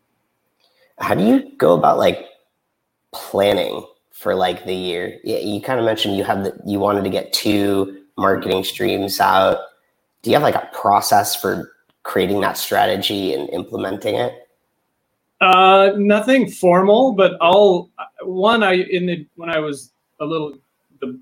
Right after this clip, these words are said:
Speaker 2: the company was a little younger, I was way more ambitious with what I thought we could, you know, change and take on and implement. And I quickly found out that it's not that easy. I mean, you can't, to put two, you know, giant changes into your business, it,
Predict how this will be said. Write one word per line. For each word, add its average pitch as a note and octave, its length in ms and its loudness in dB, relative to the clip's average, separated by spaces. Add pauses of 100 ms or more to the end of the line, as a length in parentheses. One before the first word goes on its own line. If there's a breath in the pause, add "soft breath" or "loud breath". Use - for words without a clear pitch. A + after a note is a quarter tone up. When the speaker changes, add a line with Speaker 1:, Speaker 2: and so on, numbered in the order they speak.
Speaker 2:
the C#3 80 -4
company - 300 -6
was C3+ 180 0
a C#3 40 -2
little C3+ 180 -2
younger, C3 460 0
I C3+ 60 2
was B2 220 -2
way C3 160 0
more C3 200 -2
ambitious A#2 520 -6
with A2+ 160 -12
what A#2 200 -8
I A2 80 -4
thought A#2 260 -2
we A#2+ 100 -6
could, G#2+ 220 -10 (300)
you G#2+ 160 -14
know, F#2+ 80 -20
change A2 440 -6
and F#2+ 120 -20
take G#2+ 200 -4
on G#2+ 260 -4
and G2+ 120 -8
implement. B2+ 540 0 (640)
And C3+ 160 2
I B2+ 100 2
quickly D3 300 2
found B2+ 240 2
out B2+ 160 4
that A#2 300 0 (220)
it's - 220 -8
not D3 300 0
that C#3 200 2
easy. C#3 400 -2
I C#3+ 60 0
mean, B2 160 0
you B2+ 140 -2
can't, C3+ 340 -2 (880)
to - 80 -8
put - 380 0
two, F3 560 0
you E3 200 -10
know, C#3+ 160 0
giant D3+ 380 0
changes D3 460 -2
into C#3+ 200 -8
your C3 100 -2
business, C#3 420 -2
it, A#2+ 120 -8